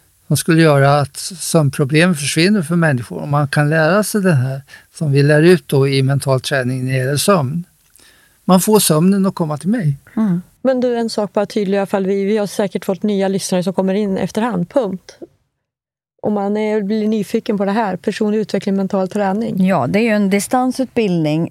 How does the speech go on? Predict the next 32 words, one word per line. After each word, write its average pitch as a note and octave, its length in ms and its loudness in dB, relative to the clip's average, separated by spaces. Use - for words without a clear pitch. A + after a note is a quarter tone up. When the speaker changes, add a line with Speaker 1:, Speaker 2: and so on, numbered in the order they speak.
Speaker 3:
som, E3+ 500 0
eh, D#3+ 640 0
som F#3 160 -4
vi F3 80 2
har E3+ 240 0
här D3+ 240 -2
på D3 340 -2
Unestål D3+ 460 -2
Education. D#3 880 -4
Och F3 360 -2
den G3 220 0
läser E3 280 -2
man D#3 180 2
i D3+ 80 0
sin D#3+ 200 -2
egen F3+ 300 0
takt - 420 -4
och F#3 120 0
man E3 260 0
är, D3+ 540 -2
eh, D3+ 460 -2
jobbar F#3 420 0
utifrån E3 440 -2
en D3+ 100 0
plattform. A#3+ 800 -4
Speaker 2:
Man G3+ 100 0
behöver G#3 180 2
Speaker 3:
Ja. G3+ 40 0
Speaker 2:
inte F3+ 100 -4
komma G3+ 180 -2
hit. G3+ 360 -6
Speaker 3:
Nej, B3+ 380 0